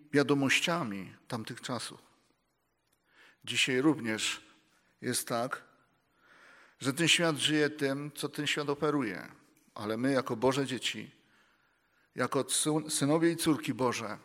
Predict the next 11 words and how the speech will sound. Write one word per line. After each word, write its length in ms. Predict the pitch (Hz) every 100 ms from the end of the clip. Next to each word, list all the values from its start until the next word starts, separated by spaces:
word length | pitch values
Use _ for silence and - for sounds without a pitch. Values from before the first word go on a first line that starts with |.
| - _ _ _ _ _ _ _ _ _ _ _ _ _ _ _ _ _ _ -
jak 180 | 107
wygląda 460 | 113 117 127 123 120
to, 380 | 117 123 131 -
czym 180 | - 131
my 100 | 131
na, 160 | 127 123
czym 360 | - - 123 -
na 140 | 127
co 160 | - 147
dzień 180 | 120
żyjemy. 480 | 104 117 120 110 95